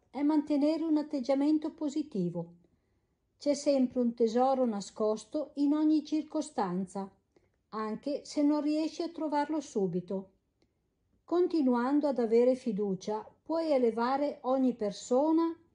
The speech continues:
che ti circonda insieme alla situazione stessa.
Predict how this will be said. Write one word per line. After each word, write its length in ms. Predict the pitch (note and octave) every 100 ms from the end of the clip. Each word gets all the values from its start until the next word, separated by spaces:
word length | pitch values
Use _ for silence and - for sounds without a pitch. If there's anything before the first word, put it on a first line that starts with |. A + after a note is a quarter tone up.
| _ _ _ _
che 160 | - D4
ti 160 | D4+
circonda 880 | - D4+ - A3 G#3 G3+ G#3+ C#4 C4+ _ _ _ _
insieme 580 | - C#4+ C#4 D#4+ E4 D#4+
alla 120 | D#4+
situazione 760 | D4+ D4 D4+ D4 - D#4 D4+ D#4
stessa. 640 | - G3 D#3+ - F#3+